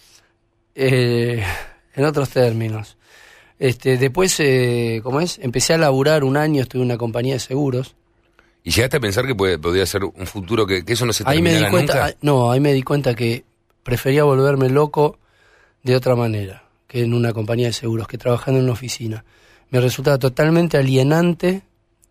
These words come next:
Speaker 1: absolutamente enloquecedor. Me parecía que toda la gente estaba un poco loca. Y,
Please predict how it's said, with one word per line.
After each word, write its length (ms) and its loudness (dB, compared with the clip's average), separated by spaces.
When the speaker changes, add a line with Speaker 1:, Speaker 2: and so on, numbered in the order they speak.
Speaker 1:
absolutamente 720 0
enloquecedor. 600 2
Me 120 2
parecía 300 0
que 80 -2
toda 160 2
la 100 2
gente 260 -4
estaba 240 -2
un 120 -4
poco 260 -4
loca. 400 2
Y, 1160 0